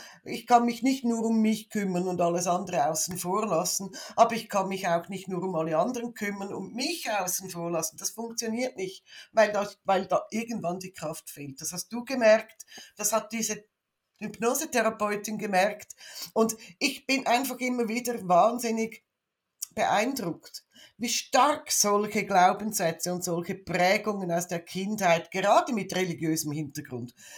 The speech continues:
wie stark die sind, wie, wie gute Perspektivenwechsel es benötigt hier und, und wie intensiv man arbeiten muss,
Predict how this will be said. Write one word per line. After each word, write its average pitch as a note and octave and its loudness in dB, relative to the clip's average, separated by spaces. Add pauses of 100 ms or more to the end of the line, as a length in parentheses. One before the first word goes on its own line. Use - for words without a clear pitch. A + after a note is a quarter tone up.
(220)
wie G3 -8
stark - -4 (260)
die D#3+ -6
sind, - -8
wie, F#3 -8 (420)
wie F#3+ -6
gute C#4+ 2
Perspektivenwechsel F#3+ -4
es D#3 -4
benötigt E3 -4
hier D3 -8
und, F3 -2
und E3 -6
wie F3 -6
intensiv G#3+ -6
man A#3 0
arbeiten G3 2
muss, F3 -2